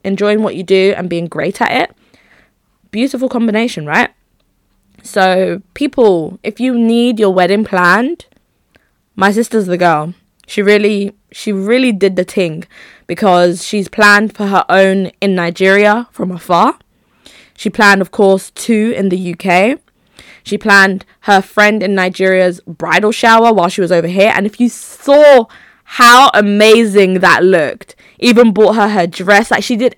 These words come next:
everything when she was the only one in the U K. Everyone else was there, including the bride, her, her friend. She did everything. And it was just,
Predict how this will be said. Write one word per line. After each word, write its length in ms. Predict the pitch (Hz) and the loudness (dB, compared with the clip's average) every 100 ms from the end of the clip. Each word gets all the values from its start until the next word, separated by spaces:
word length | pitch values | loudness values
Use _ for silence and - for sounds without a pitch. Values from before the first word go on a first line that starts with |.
| - | -2
everything 920 | 226 269 240 202 190 - - - 208 - _ _ _ _ _ _ - | 0 0 2 0 0 -2 -12 -12 -14 -16 _ _ _ _ _ _ 0
when 160 | 208 208 | 2 2
she 220 | - 247 | 2 2
was 100 | 247 | 2
the 100 | 180 | 2
only 200 | 202 196 | 4 4
one 180 | 196 190 | 2 0
in 80 | |
the 100 | 180 | -2
U 180 | 190 180 | -4 -6
K. 400 | 208 175 147 180 _ _ _ _ _ | -2 -2 -2 -8 _ _ _ _ _
Everyone 380 | - 208 214 196 | 0 2 4 2
else 200 | 185 190 | 2 0
was 160 | 196 160 | -4 0
there, 200 | 185 170 | 0 0
including 580 | 170 202 190 180 180 175 | -2 -2 -2 0 -2 -4
the 60 | |
bride, 440 | 170 175 160 160 208 | 0 2 2 -2 -8
her, 380 | 214 202 - | -2 0 0
her 120 | 190 170 | -4 -6
friend. 440 | 180 151 175 - _ _ _ _ _ _ _ _ _ _ _ | -6 -6 -8 -10 _ _ _ _ _ _ _ _ _ _ _
She 140 | - 285 | -6 -2
did 160 | 311 - | -2 0
everything. 920 | 254 311 302 254 226 175 147 160 180 - _ _ _ _ _ _ | 2 2 2 0 2 0 -2 -6 -10 -14 _ _ _ _ _ _
And 200 | 202 226 | 2 4
it 120 | 190 208 | 4 4
was 220 | 214 208 | 2 2
just, 480 | 233 233 240 _ | 2 2 0 _